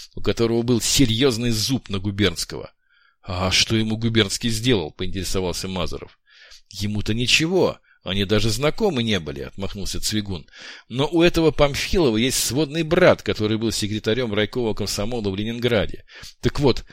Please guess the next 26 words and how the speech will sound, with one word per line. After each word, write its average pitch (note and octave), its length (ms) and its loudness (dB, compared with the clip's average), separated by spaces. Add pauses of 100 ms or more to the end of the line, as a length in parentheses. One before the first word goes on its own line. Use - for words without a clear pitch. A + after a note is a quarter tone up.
(200)
этому D3 400 4
брату A#2 540 4
не G#2+ 160 -4
понравилось C3 680 0
творчество C3 560 -2
Губернского, G2+ 640 -2
его G#2+ 280 0
рок-группа, A#2+ 680 -2 (400)
и A#2+ 80 -4
он F3+ 160 0
решил E3+ 340 0
облить B2 380 4
их - 160 -2
помоями, A2+ 640 2 (180)
используя G#2+ 540 -2
связи G2+ 420 2
в - 120 -10
прессе. - 540 -2 (580)
Так - 180 4
как D3+ 180 2
мы D#3 140 2
отслеживали D3 640 2
всё, C3 240 4
что - 140 -2
касалось G2+ 420 0
Губернского, G#2 680 -2